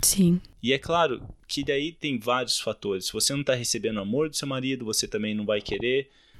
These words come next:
Speaker 2: falar
Speaker 1: Hum.
Speaker 2: com amor. Então, assim, é um ciclo, né?
Speaker 1: Sim, mas alguém tem que quebrar o ciclo, né?
Speaker 2: Sim.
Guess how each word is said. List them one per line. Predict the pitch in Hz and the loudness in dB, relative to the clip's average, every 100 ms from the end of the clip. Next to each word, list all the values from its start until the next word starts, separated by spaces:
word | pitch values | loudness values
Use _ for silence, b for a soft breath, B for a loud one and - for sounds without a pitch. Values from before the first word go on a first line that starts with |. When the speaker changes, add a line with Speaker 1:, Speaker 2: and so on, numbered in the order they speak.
| - | -2
Speaker 2:
falar | - 117 127 127 | 4 6 6 4
Speaker 1:
Hum. | - | 0
Speaker 2:
com | 123 | -2
amor. | 120 120 | 0 0
Então, | 117 139 | 0 -2
assim, | 135 - 131 | 0 2 2
é | |
um | 127 151 | 0 0
ciclo, | - - 135 - 90 | 2 2 2 -2 -6
né? | 95 135 | -2 2
Speaker 1:
Sim, | 156 190 175 175 180 | 4 4 6 4 2
mas | - 202 | 4 6
alguém | 208 202 | 6 4
tem | 202 | 2
que | 208 | 0
quebrar | - 202 196 | 0 2 2
o | 202 | 2
ciclo, | - - 180 | -2 -2 4
né? | 196 | 6
Speaker 2:
Sim. | - 143 101 | 6 4 2